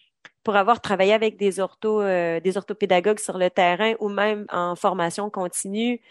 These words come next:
je me fais dire, ben, il faut toujours inventer plein de choses. Il faut toujours inventer des petits tests, inventer des instruments de pistage, inventer. C'est normal parce que c-,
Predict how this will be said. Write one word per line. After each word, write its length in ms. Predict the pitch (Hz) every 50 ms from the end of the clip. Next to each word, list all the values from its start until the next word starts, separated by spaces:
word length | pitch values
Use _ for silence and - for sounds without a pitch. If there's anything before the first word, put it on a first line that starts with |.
| - - - _ -
je 140 | - -
me 60 | 196 180
fais 160 | - 202 190
dire, 360 | 165 175 208 214 214 214 214
ben, 180 | 202 226 214 214
il 140 | - 226
faut 140 | 202 - 330 330
toujours 560 | - 415 403 302 214 - 262 262 226 233 233
inventer 640 | 214 202 208 202 185 208 190 180 180 - 233 214 208
plein 200 | 208 - 196 185
de 60 | 175 -
choses. 320 | - 202 175 - 202 208
Il 80 | 262 254
faut 160 | - 233 -
toujours 380 | - 285 285 269 277 269 262
inventer 640 | 240 214 208 196 202 190 185 185 - - 220 220 214
des 140 | 185 185 190
petits 240 | - - - 208 190
tests, 540 | _ - 254 226 220 220 208 - - - 196
inventer 800 | 190 190 190 185 202 196 185 180 185 185 - 220 214 208 208 208
des 200 | 175 196 180 -
instruments 400 | 180 160 - - 175 165 151 151
de 40 | 160
pistage, 800 | - 180 170 - _ - 240 226 220 214 220 214 214 220 202 196
inventer. 520 | 185 180 170 180 175 175 - 208 208 196 _ - - - - - - - - _
C'est 220 | - - 240 226
normal 580 | 226 226 220 220 208 226 240 240 247 247 240 233
parce 220 | 202 180 180 -
que 120 | - 202 196
c-, 200 | - - -